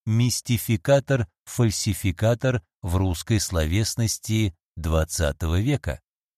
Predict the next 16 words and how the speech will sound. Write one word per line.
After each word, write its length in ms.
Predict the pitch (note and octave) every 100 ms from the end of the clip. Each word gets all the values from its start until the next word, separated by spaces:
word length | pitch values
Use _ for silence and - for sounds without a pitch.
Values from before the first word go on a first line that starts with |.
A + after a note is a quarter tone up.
| _ -
Он 240 | D3 D3+
десятилетиями 1300 | C3+ D#3+ - D3+ - D3+ D3 D3+ D#3+ - C3 B2+ B2+
вводил 500 | G#2 F2+ A#2+ B2 C3+
в 80 | F#2+
заблуждение 1040 | F#2 G#2 A2 G2+ F2 A#2+ C#3 C#3 C#3 C#3 - _
искушенных 840 | A#2 A2 - A#2+ - C3+ B2+ A#2 G2+
знатоков 580 | F2 G#2 G#2+ - A#2 -
литературы, 760 | G2 G#2+ F2+ E2 B2 C#3 F2 - - - -
авторитетные 760 | A#2+ - D3 C#3+ F3 - D#3
редакции, 840 | C3 B2 A2+ D3 - - G#2+ F2 D#2+
в 80 | -
конечном 560 | - G2+ A2+ - G#2+ F#2+
счёте, 540 | - C#3 - C3 B2 _ -
многочисленных 1160 | A2 B2 A2+ A2 G#2+ - B2+ A#2 C3+ C3 C3
потенциальных 840 | - A#2+ G#2 F2+ - F2 D#2+ D#2+ E2+
читателей. 640 | - B2 D#3 C#3+ F2 C2+